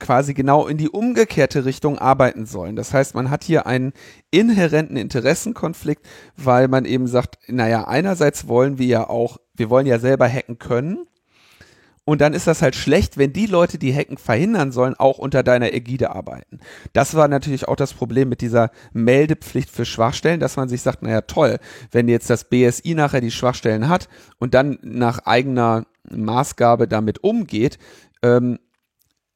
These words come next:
wer sagt denn, dass die nicht nachher verpflichtet werden, das der citis zu sagen? Und dann ist quasi die Schwachstelle, die ich dahin gemeldet habe, wird dann vom, vom B S I der citis gegeben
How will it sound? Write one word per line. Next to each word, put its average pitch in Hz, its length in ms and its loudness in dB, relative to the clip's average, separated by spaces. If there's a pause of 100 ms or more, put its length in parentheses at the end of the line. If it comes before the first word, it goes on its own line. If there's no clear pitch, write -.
(140)
wer 123 280 4
sagt 135 300 0
denn, 143 280 0 (100)
dass - 280 -2
die 120 200 -6
nicht 139 220 -2
nachher 139 300 2
verpflichtet - 580 -4
werden, 117 300 0 (220)
das 117 180 0
der 131 160 2
citis - 480 0
zu 110 100 -6
sagen? 90 480 -4 (100)
Und 110 140 -8
dann 117 140 0
ist 117 160 -4
quasi 123 280 2
die 107 120 -2
Schwachstelle, 123 480 0
die - 80 -4
ich - 120 -6
dahin 104 260 0
gemeldet 151 440 2
habe, 156 260 4 (320)
wird 135 200 2
dann 123 200 2
vom, 113 360 -2
vom - 220 -6
B 117 160 0
S 123 180 -4
I 143 180 -4
der 120 160 2
citis - 460 -6
gegeben 180 480 -4